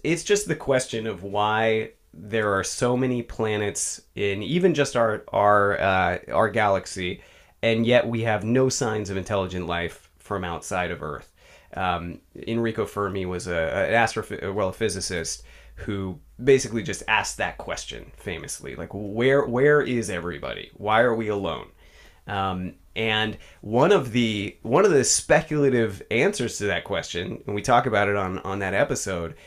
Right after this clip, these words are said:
is this idea that there is basically, like, a, some type of civilization out there that once you get to a, a level of advancement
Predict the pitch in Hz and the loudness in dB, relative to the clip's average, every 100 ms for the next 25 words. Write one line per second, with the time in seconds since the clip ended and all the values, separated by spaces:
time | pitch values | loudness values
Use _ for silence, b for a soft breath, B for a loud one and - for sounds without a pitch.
0 | B B B 117 117 113 101 120 127 110 | B B B 2 2 2 0 0 4 2
1 | 101 147 170 117 110 B B - 117 117 | 2 2 6 6 4 B B -4 -2 -2
2 | 104 120 117 107 95 123 131 120 117 110 | 0 2 2 0 0 0 0 -2 -4 -4
3 | 101 98 95 - 98 98 95 92 - b | 0 0 -2 -6 -4 -2 -2 -4 -8 b
4 | b _ - - 160 175 170 143 135 117 | b _ -6 0 2 2 0 0 -2 -4
5 | - 113 110 98 107 - 104 92 - 92 | -2 0 0 0 -2 -2 -4 -4 -4 -4
6 | 85 87 b b b - 101 101 101 - | -2 -6 b b b -12 -2 2 2 0
7 | - _ - 101 117 151 175 - - 135 | -8 _ -16 -4 2 2 2 -2 -2 -2
8 | 131 123 - - 113 160 - - 156 123 | 0 0 -2 -8 -4 -2 -2 2 4 4
9 | - 120 156 208 185 160 127 107 117 110 | 4 4 4 4 4 2 0 2 0 0
10 | 104 92 | -6 -6